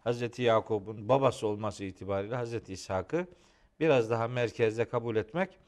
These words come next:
durumundayız. Böyle bir genel tanıtımın sonrasında Hazreti İshak'la alakalı ne diyelim? Bir, Hazreti İshak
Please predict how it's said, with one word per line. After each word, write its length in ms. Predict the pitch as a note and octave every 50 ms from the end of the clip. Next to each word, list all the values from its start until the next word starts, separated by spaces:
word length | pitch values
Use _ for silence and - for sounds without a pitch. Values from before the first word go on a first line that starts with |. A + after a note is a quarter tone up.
| _ - - _ _ _ -
durumundayız. 760 | C#3 C#3 C3+ B2+ A#2+ A2 G2+ F#2 E2+ E2 D#2+ D#2+ F2+ - -
Böyle 280 | F#3 G3+ F#3 F#3 D#3+
bir 200 | E3+ F3+ E3+ B2 - - _ _ _ _ _ _ _ _ _ _ _ _ _ _ _ _ _ _ _ _ _ _ _ _ _ _ _ _ - F#2+
genel 520 | G#2+ B2+ C3+ C#3+ D#3 E3 D3 A#2+ G2 E2+
tanıtımın 640 | - A2 A2 - G#2 - - A2 A2 A2 G2+ F2+ - - _ _ _ _ _ _ -
sonrasında 880 | - - C3+ B2 A#2 A2+ A2 G#2+ - - G2 A2 C3+ D#3+ F3+ E3+ - - _ _ _ _ _ -
Hazreti 340 | C3 D#3+ E3+ F#3 - -
İshak'la 440 | D3+ D#3 - F3 F3+ F3+ - D#3 D#3
alakalı 640 | C3 C3 C3+ C3+ B2 B2 - B2+ A#2+ C3 E3 F3+ E3+ - - _ _ -
ne 220 | - D#3 F3+ D#3+ C3
diyelim? 440 | A#2 A2 G2+ A2 C3+ D#3 D3+ C#3+
Bir, 260 | F#3 E3+ - - - - _ _ _ _ _ _ _ _ _ _ _ - - _ _ _ _ _ _ _
Hazreti 600 | - - F3 G3+ F#3+ D#3+ D3 C#3+ C3 - - D#3
İshak 640 | - F3 D#3 - - A2+ G#2+ A2 B2+ - - -